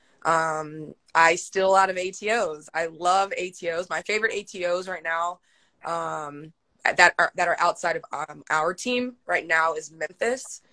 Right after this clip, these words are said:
Uh, love their A T Os. If you have a <laughs> chance to watch the Grizzlies, they have great A T Os. Um, I steal a lot of theirs. And honestly, Lynx, um, Cheryl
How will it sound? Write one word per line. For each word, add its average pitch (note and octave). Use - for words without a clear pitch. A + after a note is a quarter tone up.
Uh, D#3
love F3+
their F3
A E3
T D#3+
Os. D#3
If -
you E3+
have F3+
a D#3+
<laughs> -
chance F#3
to -
watch E3+
the E3+
Grizzlies, G3
they D#3+
have G#3
great D#3
A D#3
T E3+
Os. F#3+
Um, D3+
I D3+
steal D#3+
a -
lot D#3
of D#3
theirs. E3+
And F#3
honestly, A3+
Lynx, F3+
um, D#3+
Cheryl F3+